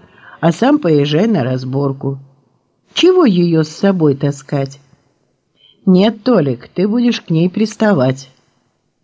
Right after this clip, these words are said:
«А чё, она занята?» «Верно мыслишь. А чё за хмырь?» «О чём вы шепчетесь?» спросила Полина. «Нашли время для мужских секретов». «Да мы так».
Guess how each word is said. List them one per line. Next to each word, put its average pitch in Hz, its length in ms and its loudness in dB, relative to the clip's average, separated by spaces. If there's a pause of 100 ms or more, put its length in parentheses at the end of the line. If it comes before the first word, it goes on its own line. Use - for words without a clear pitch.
(180)
«А 170 160 0
чё, 170 260 0
она 160 680 0 (340)
занята?» 165 680 0 (1040)
«Верно 190 460 2
мыслишь. 180 600 -4 (560)
А 175 140 2
чё 202 220 2
за 175 160 2
хмырь?» 175 460 0 (1300)
«О 135 120 -2
чём 285 320 2
вы 330 100 2
шепчетесь?» 139 880 -4 (160)
спросила 143 760 -4
Полина. 139 540 -4 (480)
«Нашли 294 420 4
время 180 440 2
для 175 220 0
мужских 170 540 -2
секретов». 139 680 -2 (720)
«Да 320 100 2
мы 359 160 2
так». 349 520 -2